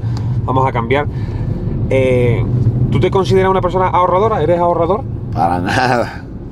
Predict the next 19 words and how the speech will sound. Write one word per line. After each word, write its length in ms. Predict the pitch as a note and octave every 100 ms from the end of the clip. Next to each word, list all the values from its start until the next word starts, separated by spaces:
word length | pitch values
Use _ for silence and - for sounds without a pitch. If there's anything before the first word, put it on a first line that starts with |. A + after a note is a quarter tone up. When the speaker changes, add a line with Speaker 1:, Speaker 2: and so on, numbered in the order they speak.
| - - - - - - -
Speaker 2:
Soy 140 | G#2+
súper 420 | - A#2+ A2 A2+
gastador. 640 | A2 G#2 G#2 G2 G2+ F#2+
Speaker 1:
¿En 60 | B2
serio? 320 | C3 D#3+ C4+ -
Speaker 2:
Sí. 540 | - F#2 F2+ G2+ G#2
Speaker 1:
O 40 | G2
sea, 120 | D3+
tú, 220 | F3 F#3+
por 120 | G3
ejemplo, 360 | F#3+ F#3 C#3+ C#3
con, 240 | C#3+ C#3+
con 140 | C#3+ C#3+
lo 80 | C3
que 100 | C3
tienes 200 | E3 F3
ahora, 240 | F3+ F3
ahora 160 | F3 F3+
mismo, 360 | E3 F#3+ G#3